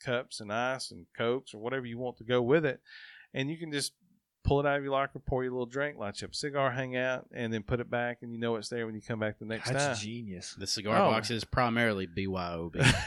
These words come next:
Speaker 2: <laughs> Literally.
Speaker 3: <laughs> And I
Speaker 1: But
Speaker 3: love
Speaker 1: it,
Speaker 3: that.
Speaker 1: but the way it works is you got, you can either bring it from the entertainment district,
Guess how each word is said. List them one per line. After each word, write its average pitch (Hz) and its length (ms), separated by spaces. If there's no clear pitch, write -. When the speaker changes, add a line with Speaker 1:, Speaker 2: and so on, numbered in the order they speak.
Speaker 2:
<laughs> - 320
Literally. 117 540
Speaker 3:
<laughs> 269 60
And 139 120
I 131 80
Speaker 1:
But 175 100
Speaker 3:
love 202 180
Speaker 1:
it, 240 60
Speaker 3:
that. 95 340
Speaker 1:
but 135 100
the 139 120
way 180 140
it 233 120
works 254 300
is 147 260
you 139 160
got, 117 180
you 147 160
can 135 160
either 123 300
bring 127 480
it 190 220
from 160 160
the 139 100
entertainment 151 500
district, 98 400